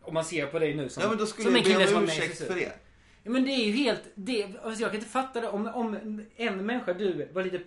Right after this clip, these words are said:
Speaker 1: pushy mot, eller var störig mot, när du var tolv år, om den skulle komma fram till dig:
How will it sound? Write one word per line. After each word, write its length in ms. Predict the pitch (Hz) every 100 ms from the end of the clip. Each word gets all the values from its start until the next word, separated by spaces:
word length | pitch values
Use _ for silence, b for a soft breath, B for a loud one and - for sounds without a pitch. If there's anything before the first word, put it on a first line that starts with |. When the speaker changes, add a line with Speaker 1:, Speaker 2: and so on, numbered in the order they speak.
| -
Speaker 1:
pushy 580 | 262 190 - - 147 151 -
mot, 540 | 170 156 147 - - 196
eller 280 | 170 185 151 -
var 100 | 180
störig 440 | 175 - 202 214 135
mot, 160 | 139 -
när 120 | 190 185
du 60 |
var 100 | 175
tolv 300 | 175 190 170
år, 80 | 170
om 60 | 180
den 100 | 180
skulle 160 | 175
komma 140 | 180 180
fram 140 | 185
till 80 | 180
dig: 120 | 127